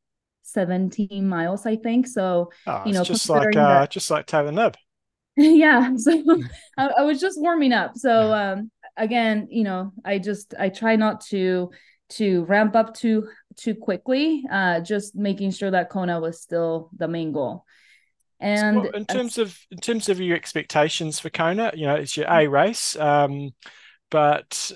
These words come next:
Speaker 2: um, what, what were your expectations in terms of, yeah, firstly performance, um,
Speaker 1: Yeah.
Speaker 2: and secondly,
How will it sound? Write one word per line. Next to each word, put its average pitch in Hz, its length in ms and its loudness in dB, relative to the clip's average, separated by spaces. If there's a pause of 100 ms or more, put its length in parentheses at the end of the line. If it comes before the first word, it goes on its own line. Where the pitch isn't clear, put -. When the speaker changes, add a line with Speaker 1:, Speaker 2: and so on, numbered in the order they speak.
Speaker 2:
um, 147 540 2
what, 175 280 -6
what 170 200 0
were 165 60 -6
your 156 180 -2
expectations 135 800 -2
in 120 80 -10
terms 127 400 -6
of, 123 260 -6 (220)
yeah, 147 140 2
firstly 170 400 0
performance, 147 920 -2 (300)
um, 131 600 0
Speaker 1:
Yeah. - 60 -14
Speaker 2:
and 131 280 -2
secondly, 127 920 -2